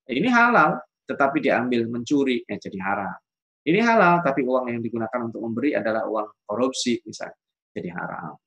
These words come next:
Jadi ini, ini, ini menarik. Nah, orang kalau sudah bisa diajak berbicara di nomor satu,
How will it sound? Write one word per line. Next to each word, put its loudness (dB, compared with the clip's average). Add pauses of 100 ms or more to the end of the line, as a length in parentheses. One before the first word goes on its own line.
(220)
Jadi -2 (500)
ini, -2 (160)
ini, -4
ini -2
menarik. 0
Nah, 4
orang 4
kalau 0
sudah -2
bisa -2
diajak 0 (480)
berbicara 0
di -2
nomor -2
satu, -2